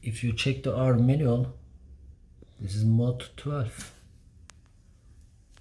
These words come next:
Perfect. So enjoy your product,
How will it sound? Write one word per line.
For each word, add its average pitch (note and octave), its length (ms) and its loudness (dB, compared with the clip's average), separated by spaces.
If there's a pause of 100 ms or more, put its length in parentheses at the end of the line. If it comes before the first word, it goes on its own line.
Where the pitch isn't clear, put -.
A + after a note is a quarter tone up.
(1900)
Perfect. - 500 -2 (1500)
So B2+ 440 2 (2500)
enjoy A#2 280 2
your B2+ 240 4
product, C#3+ 540 0